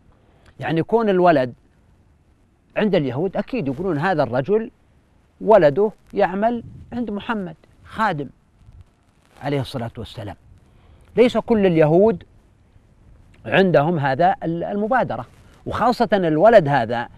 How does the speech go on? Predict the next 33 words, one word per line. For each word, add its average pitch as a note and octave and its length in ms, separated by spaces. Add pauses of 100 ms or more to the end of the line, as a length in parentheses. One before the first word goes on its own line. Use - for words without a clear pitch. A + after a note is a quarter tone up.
(240)
كونه B3 280
يستأذن A3+ 520
من E3+ 60
والده E3 500
في D#3+ 160
مرض F3+ 260
الموت، E3+ 340
كما D#3 260
قلت، E3 300
أنه C3+ 240
يعني C3+ 220
ماذا F3+ 260
يمكن D#3 320
أن C#3+ 120
يفعل C3+ 300
به B2 300 (220)
أبوه؟ B2+ 300 (840)
يعني F3+ 460 (500)
من F#3+ 160
باب A3+ 220
أولى B3 300
أنه D3+ 300
في G3 120
الحياة F3 520
معناه D#3 400
أن F3+ 160
الوالد C3+ 480
معطيه D#3+ 460
موافقة D3 600
على F#3+ 460 (100)
هذا A3 260
العمل. G#3+ 320 (1300)
إذن G3+ 360